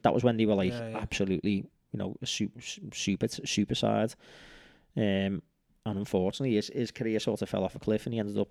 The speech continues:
Speaker 1: you know, he's gone to Swansea and stuff. He, he, he's just done a season there at Lille, and, you know, by all accounts, had a good season, and, and now we're looking at him, and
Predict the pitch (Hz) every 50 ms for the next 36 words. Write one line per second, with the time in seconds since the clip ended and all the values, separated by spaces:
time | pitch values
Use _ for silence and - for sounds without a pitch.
0 | _ _ - 107 107 101 95 95 95 - 95 92 - - - 104 98 95 98 113
1 | 113 107 - 127 110 - 120 110 104 - 101 117 - - 120 - - 127 - -
2 | 135 120 110 - 117 107 101 107 104 101 104 113 123 - - 101 95 104 113 117
3 | 117 104 - _ - - - - - - - - - - _ _ _ _ _ -
4 | 104 98 95 107 104 95 95 95 104 - - 113 110 - 110 107 107 - 104 98
5 | - - 98 95 95 101 127 131 120 110 104 - 104 104 98 90 - - 104 95
6 | 92 98 95 95 95 95 95 98 107 - 120 110 110 113 120 120 113 107 107 110